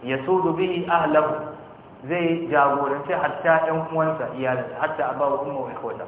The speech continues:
Har ƴan uwansa zai zama, wato, ya samu ɗaukaka a kansu. Sai yake, "Wa khafa an yasma ikhwatuhu ma sami'ahu,"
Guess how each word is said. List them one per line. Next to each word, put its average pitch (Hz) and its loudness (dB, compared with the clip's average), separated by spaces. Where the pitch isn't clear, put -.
Har 160 6
ƴan 165 -2
uwansa 160 -4
zai 143 -6
zama, 156 -2
wato, 127 0
ya 143 2
samu 135 -2
ɗaukaka 131 -2
a 110 -4
kansu. - -8
Sai 156 2
yake, 175 2
"Wa 135 2
khafa 160 6
an 131 -6
yasma 147 -2
ikhwatuhu 139 -6
ma 139 2
sami'ahu," 131 -4